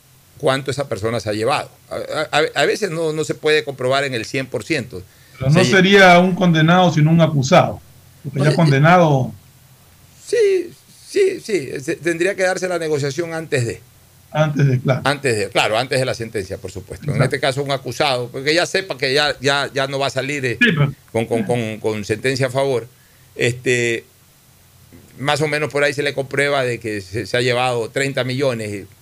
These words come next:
Speaker 1: por ahí se dice, "No, lo que me llevé fueron veintinueve millones", y se deja un guardadito de un millón, pues, se quedó con ese guardadito de un millón, pues devolvió veintinueve millones. Entonces, ahí viene la reflexión, Fernando.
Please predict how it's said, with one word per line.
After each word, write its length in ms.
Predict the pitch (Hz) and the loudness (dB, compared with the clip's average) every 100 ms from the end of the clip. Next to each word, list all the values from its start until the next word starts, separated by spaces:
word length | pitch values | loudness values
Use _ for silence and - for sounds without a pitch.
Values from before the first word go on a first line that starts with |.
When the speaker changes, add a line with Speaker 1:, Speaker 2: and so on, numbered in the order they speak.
| - 113 | -12 -6
Speaker 1:
por 140 | 113 | -2
ahí 340 | 127 123 107 - - | 0 -2 -4 -10 -10
se 120 | 117 | -6
dice, 260 | 120 131 127 | -4 -2 -4
"No, 240 | 143 139 107 - 101 71 | -2 -4 -4 -8 -12 -10
lo 180 | 101 113 | -6 -4
que 100 | 113 | -2
me 100 | 113 | -4
llevé 220 | 117 135 | -2 -2
fueron 280 | 117 131 135 | -2 -4 -4
veintinueve 440 | 123 113 117 135 135 | -6 -6 -6 -4 -4
millones", 420 | 127 139 123 117 | -4 -4 -4 -4
y 20 | |
se 80 | 113 | -2
deja 140 | 123 127 | -2 -2
un 120 | 127 | -2
guardadito 540 | 123 117 120 131 123 | -2 -2 -4 -4 -4
de 60 | 131 | -4
un 100 | 131 | -4
millón, 240 | 139 139 | -6 -6
pues, 300 | 131 156 - | -6 -6 -6
se 100 | - | -4
quedó 240 | 156 180 180 | -2 0 0
con 120 | 185 | -2
ese 120 | 180 | 0
guardadito 400 | 165 156 175 170 | 0 0 -2 -2
de 40 | |
un 60 | 165 | -2
millón, 220 | 185 233 | -2 -2
pues 100 | 139 | -2
devolvió 260 | 135 143 190 | -2 0 0
veintinueve 380 | 185 165 185 185 | -2 -4 -4 -4
millones. 400 | 196 262 135 - - - - - | -2 -2 -2 -8 -16 -20 -16 -4
Entonces, 260 | 143 196 196 | 0 0 2
ahí 100 | 214 | 0
viene 220 | 247 240 | 0 0
la 100 | 220 | 0
reflexión, 460 | 208 180 175 240 196 | -2 -6 -6 -4 -4
Fernando. 400 | 233 220 110 | -4 -4 -8